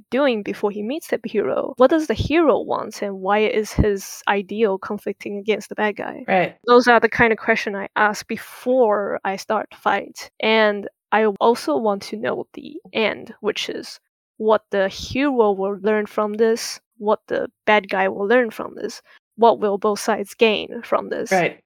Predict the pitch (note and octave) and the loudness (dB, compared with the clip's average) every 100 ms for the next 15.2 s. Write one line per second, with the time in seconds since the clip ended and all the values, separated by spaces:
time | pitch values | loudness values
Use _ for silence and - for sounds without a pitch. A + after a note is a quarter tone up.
0 | _ A#3 B3+ B3 B3 A#3 G#3 - - A3 | _ 4 6 6 2 0 -2 -6 -6 -2
1 | G#3 - A3 A3+ A3 G#3 G#3+ G#3+ G#3+ G#3+ | -2 -2 -4 -6 -6 -6 -6 -10 -6 2
2 | F#3 E3+ F#3 F3+ E3+ F3 F3 F3 E3+ D#3 | 4 6 4 4 2 0 -6 -4 -2 -4
3 | E3 D3+ D3 E3 - - - E3+ D#3+ D#3 | -4 -6 -8 -10 -12 -14 -4 -2 0 -2
4 | - E3 E3 E3+ E3+ F3 - G#3 G#3 F#3 | -4 -4 -2 -2 -2 -4 -6 -4 -2 -2
5 | F#3+ G#3+ G#3 G3 F#3 G3 F#3+ F#3+ - - | -4 -6 -6 -6 -4 -6 -6 -10 -14 -16
6 | G3+ G#3 G#3 A3 A3 A#3+ _ G#3+ - - | -4 -2 -2 -6 -8 -10 _ -2 -2 -4
7 | _ _ - A#3+ A#3 B3+ A#3+ A3 A3+ G#3+ | _ _ 2 4 6 6 6 4 2 -4
8 | G3+ - G#3+ G#3 G3 _ _ - A3+ A3 | -6 -6 -2 -2 -4 _ _ -8 -4 -4
9 | G#3+ G3+ G#3 G#3+ G3+ G3+ G#3 A#3 A3+ G#3+ | -2 0 0 0 -2 -4 -4 -4 -2 -2
10 | A3+ D4+ A#3+ A3 A3+ - A#3 A#3 A3 - | 2 4 4 2 -2 4 6 6 4 2
11 | A#3+ A#3 A3 G3+ G#3+ F3+ D#3+ A#3 C4 A3+ | 2 2 0 0 6 6 4 4 6 6
12 | G#3 G#3 - - - A#3+ _ _ _ _ | 2 -2 -6 -8 -8 -10 _ _ _ _
13 | - A3 G#3 A#3 A#3 A#3 B3+ B3 B3+ - | 0 2 4 4 4 6 6 6 0 2
14 | G#3+ G#3 G3+ F#3+ - G3 F#3+ F#3+ B3 F#4 | 4 6 6 4 2 2 8 10 10 10
15 | F#4+ - | 6 2